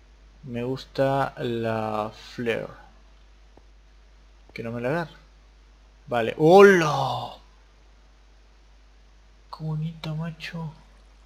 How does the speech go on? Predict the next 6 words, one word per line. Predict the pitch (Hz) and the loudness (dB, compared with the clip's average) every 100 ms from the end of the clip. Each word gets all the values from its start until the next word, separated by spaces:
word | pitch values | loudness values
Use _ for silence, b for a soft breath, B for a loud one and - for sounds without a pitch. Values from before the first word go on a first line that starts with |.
| - - - - - - - - - - | -20 -20 -20 -20 -20 -20 -20 -20 -20 -16
Muy | 147 151 156 | -10 -8 -8
épica, | 156 139 143 143 | -8 -10 -10 -10
¿eh? | 170 196 - - - - - - - - - - | -10 -12 -18 -20 -20 -20 -20 -20 -20 -20 -20 -16
Muy | 151 156 190 220 - | -8 -6 -6 -6 -6
épica. | 131 127 - 135 - B B B B B B B - - - - - - - - | -6 -6 -14 -16 -18 B B B B B B B -20 -20 -20 -20 -20 -20 -20 -16
Vale. | 117 | -16